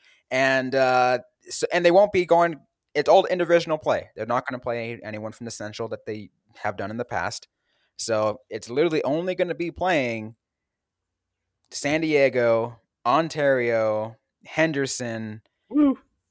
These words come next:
Speaker 1: uh, uh, Bakersfield, San Jose, and Stockton, and I think a couple others. And that's about it. So, and that's gonna be weird, 'cause they're gonna play each other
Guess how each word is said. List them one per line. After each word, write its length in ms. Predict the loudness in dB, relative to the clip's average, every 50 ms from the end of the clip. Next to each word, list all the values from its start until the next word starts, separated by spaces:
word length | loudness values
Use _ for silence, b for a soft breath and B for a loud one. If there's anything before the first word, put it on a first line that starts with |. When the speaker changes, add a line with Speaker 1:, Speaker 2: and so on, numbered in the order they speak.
| _ _
Speaker 1:
uh, 300 | -4 -2 0 0 0 0 -2 -4 -6 -10 -12 -12 -14 -14 _ B B B B B B B _ -20 -20 _ _ _ _ _ _ _ _ _ _ _ _ _ -12
uh, 360 | -10 -8 -8 -6 -6 -6 -6 0 4
Bakersfield, 800 | 4 4 4 2 -2 -4 -4 -4 -4 -2 0 0 0 0 -2 -2
San 240 | -2 0 0 0
Jose, 380 | 0 0 0 0 0 0 0 0
and 120 | -4 -6
Stockton, 560 | -6 -6 -4 -4 -4 -6 -8 -12 -14 -14 -16 -20 _ _
and 260 | -14 -10 -8 -8 -6 -6
I 60 | -8
think 200 | -8 -8 -10 -12
a 40 | -10
couple 300 | -8 -8 -6 -6 -4 -6
others. 340 | -6 -6 -6 -8 -10 -12 -12 _
And 120 | -6 -4
that's 140 | -2 -2 -2
about 260 | 2 4 6 6 6
it. 180 | 6 2 0 -4 _ _ _ _ _ _ _ _ _ _
So, 500 | -10 -8 -6 -4 -2 -2 -2 -2 -4 -6 -8 -14 _ _ _ _ _ _ _ _ _
and 80 | -10 -2
that's 220 | 0 0 0 0
gonna 120 | 0 -2 -2
be 100 | -2 -2
weird, 320 | -2 -2 -2 -2 -2 -6 _ _ _ _ _ _ _ -12
'cause 120 | -6 -4
they're 100 | -2 -2
gonna 120 | -2 -4
play 200 | -4 -4 -4 -4 -4 -4
each 220 | -6 -8 -4 -4
other 260 | -4 -2 -4 -6 -10